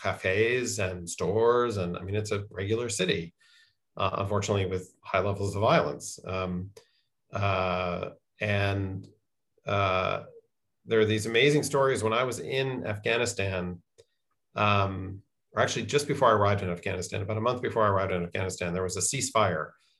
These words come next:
the first ceasefire, uh, that the Taliban had accepted, um, for, for years in the, you know, at least ten years in the country. And, um, uh, during Eid, during the, at the end of Ramadan, which is actually just where we are right now.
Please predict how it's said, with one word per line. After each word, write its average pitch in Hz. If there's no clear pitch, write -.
the 101
first 143
ceasefire, 113
uh, 101
that 92
the 90
Taliban 107
had 92
accepted, 90
um, 90
for, 90
for 95
years 92
in 90
the, 82
you 92
know, 90
at 90
least 104
ten 95
years 92
in 90
the 87
country. 87
And, 101
um, 92
uh, 98
during 98
Eid, 95
during 92
the, 90
at 85
the 101
end 90
of 87
Ramadan, 90
which 85
is 87
actually 87
just 87
where 87
we 87
are 95
right 104
now. -